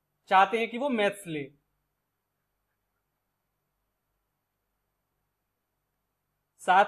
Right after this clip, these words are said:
में फादर सी फ़ोर के जो है वो ये भी कहते हैं कि अगर आपने मैथ्स नहीं ली तो आपको घर से बाहर निकाल दिया जाएगा। तो सी फ़ोर क्या करता है, जो अपना सब्जेक्ट चूज करता है वो मैथ कर लेता है। तो ये जो हमारी सिचुएशन हुई, ये हमारी सिचुएशन हुई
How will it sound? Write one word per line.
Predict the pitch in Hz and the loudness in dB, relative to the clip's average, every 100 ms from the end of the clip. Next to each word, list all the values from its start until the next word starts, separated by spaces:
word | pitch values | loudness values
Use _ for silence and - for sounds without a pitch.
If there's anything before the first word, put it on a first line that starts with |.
| 196 | 0
में | 160 | -8
फादर | - 185 233 247 - | 2 4 4 -2 -10
सी | - 208 | -12 -10
फ़ोर | 214 233 | 0 0
के | 226 233 | 0 -2
जो | 180 | -2
है | 185 - | -8 -6
वो | 202 | -4
ये | 202 220 | 2 0
भी | 247 | 0
कहते | 233 180 170 | -2 -4 -4
हैं | 160 | -8
कि | 208 | 0
अगर | 240 | 2
आपने | 226 214 240 | 4 2 -2
मैथ्स | 202 208 208 | 0 0 0
नहीं | 226 180 | -6 -6
ली | 180 - _ _ | -8 -12 _ _
तो | 196 | 2
आपको | 190 262 | 2 2
घर | 185 180 | -2 0
से | - | 0
बाहर | 202 202 | 2 0
निकाल | 208 185 180 | 0 0 0
दिया | 170 170 | 0 -2
जाएगा। | 156 143 135 127 _ _ _ _ _ - | -2 -6 -8 -16 _ _ _ _ _ -10
तो | 190 | -6
सी | 220 | -6
फ़ोर | 214 254 | 0 2
क्या | 247 240 | 4 2
करता | 185 160 165 | 2 0 -2
है, | 208 - _ _ _ _ _ _ _ _ _ _ _ _ _ 165 | -2 -8 _ _ _ _ _ _ _ _ _ _ _ _ _ 0
जो | 214 | 0
अपना | 220 254 | 2 0
सब्जेक्ट | 226 175 233 - | 0 0 -2 -2
चूज | 220 | -10
करता | - 180 - 147 | -4 -4 -2 -6
है | 135 _ | -6 _
वो | 185 247 | -4 0
मैथ | 220 220 220 | 2 2 2
कर | 185 | 0
लेता | 165 156 156 131 | 0 -6 -6 -10
है। | 123 _ _ _ _ _ _ _ _ _ | -10 _ _ _ _ _ _ _ _ _
तो | 214 | -4
ये | 220 | -2
जो | 233 | 2
हमारी | 240 233 247 | 2 2 -4
सिचुएशन | 214 233 226 226 | -6 -6 -4 -4
हुई, | 160 139 | -6 -8
ये | 165 | -6
हमारी | 202 214 247 | 0 0 0
सिचुएशन | 226 226 214 220 | -6 -8 -6 -6
हुई | 190 240 - | -6 -8 -16